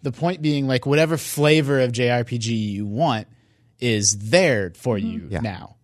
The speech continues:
Speaker 3: Yeah, J R P Gs, I, I think, have a reputation, maybe, maybe undeserved, maybe deserved, for sometimes reaching too deeply into tropes. And I think people sometimes forget how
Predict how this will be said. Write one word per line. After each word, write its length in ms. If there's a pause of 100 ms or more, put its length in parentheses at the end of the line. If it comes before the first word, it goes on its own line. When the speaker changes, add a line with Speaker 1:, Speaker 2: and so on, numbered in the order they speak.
(520)
Speaker 3:
Yeah, 200
J 180
R 80
P 140
Gs, 320
I, 260
I 40
think, 240
have 160
a 60
reputation, 1000
maybe, 400
maybe 340
undeserved, 680
maybe 180
deserved, 520
for 320 (280)
sometimes 460
reaching 300
too 200
deeply 340
into 180
tropes. 640
And 140
I 60
think 140
people 220
sometimes 360
forget 300
how 300